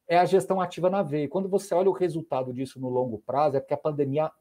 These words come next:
atrapalhou demais, aí o fundo teve prejuízo contábil, enquanto ele não voltou a ter lucro contábil, ele não pôde distribuir.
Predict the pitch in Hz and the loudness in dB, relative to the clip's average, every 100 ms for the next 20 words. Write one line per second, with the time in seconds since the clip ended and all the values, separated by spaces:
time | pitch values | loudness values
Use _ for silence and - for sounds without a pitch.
0 | _ _ _ _ _ _ 127 - - 160 | _ _ _ _ _ _ -14 -2 4 4
1 | 160 151 165 165 135 139 151 143 123 131 | 6 4 2 2 2 2 2 0 0 0
2 | 143 - 147 131 135 139 143 127 135 131 | -2 -6 -8 -6 -6 -2 -2 0 -2 -2
3 | 135 165 165 139 147 147 127 135 135 160 | -4 -6 0 2 4 4 2 -2 0 -2
4 | 170 151 147 147 143 143 143 143 151 147 | -2 -2 -2 -2 0 0 0 0 -2 0
5 | 135 139 139 135 139 123 131 131 131 135 | 0 0 -4 -6 -6 -4 0 0 0 -4
6 | 123 131 127 - 151 147 156 | -2 -2 -2 -8 -2 4 4